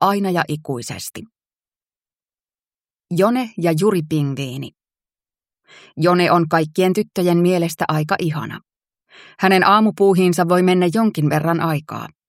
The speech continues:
Enemmän aikaa tarvitsee vain Juri, kun se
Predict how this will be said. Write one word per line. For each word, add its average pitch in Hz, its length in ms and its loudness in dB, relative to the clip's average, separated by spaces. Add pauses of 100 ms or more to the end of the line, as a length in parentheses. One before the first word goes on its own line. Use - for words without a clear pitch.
(640)
Enemmän 226 400 2
aikaa 160 380 2
tarvitsee 131 560 -6
vain 165 320 0
Juri, 160 300 -4 (420)
kun 185 160 2
se 180 100 -2